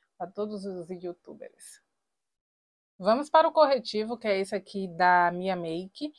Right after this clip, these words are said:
que é um corretivo líquido mate que contém ácido hialurônico e vitamina C. A minha tonalidade é a cor seis. Ele tem um aplicador pequeno mesmo,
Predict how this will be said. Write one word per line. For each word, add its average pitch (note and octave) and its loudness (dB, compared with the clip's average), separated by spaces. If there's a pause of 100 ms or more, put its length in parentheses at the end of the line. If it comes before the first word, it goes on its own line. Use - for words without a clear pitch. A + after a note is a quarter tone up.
(180)
que G#3 -2
é - 4
um A3 2
corretivo C#4 0
líquido A#3 -6
mate F3+ -4
que G3+ -10
contém F#3+ -10
ácido G3+ -6
hialurônico F#3 -6
e A3 -6
vitamina F3+ -8
C. - -18 (380)
A G3 4
minha C4 0
tonalidade F#3 0
é F3 0
a F3 0
cor B3 -4
seis. F3 -10 (300)
Ele G3 -6
tem G3 -10
um G3 -6
aplicador F3+ -4 (540)
pequeno G3 -10
mesmo, F3+ -10